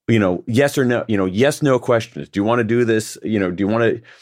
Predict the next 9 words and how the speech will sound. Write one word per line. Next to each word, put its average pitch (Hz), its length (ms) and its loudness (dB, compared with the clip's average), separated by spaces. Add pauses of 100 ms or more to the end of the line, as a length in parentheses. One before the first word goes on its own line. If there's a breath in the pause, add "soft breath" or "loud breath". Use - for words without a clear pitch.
(120 loud breath)
you 104 160 2
know, 90 80 2
would 95 180 0
you 98 80 0
rather 113 300 2
go 110 180 2
to, 95 720 0
you 95 120 -2
know, 80 380 0